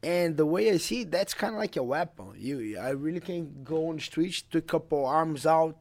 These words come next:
heel hooks, takes the guy down, slam the guy, knock the guy. For what?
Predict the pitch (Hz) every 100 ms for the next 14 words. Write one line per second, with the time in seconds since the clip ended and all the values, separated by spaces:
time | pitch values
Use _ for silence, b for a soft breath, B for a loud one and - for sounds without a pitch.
0 | - 117 160 165 156 165 - - B B
1 | B - 151 127 120 156 143 151 151 151
2 | 135 135 151 147 139 151 147 156 - 139
3 | 151 - - - 165 160 190 226 -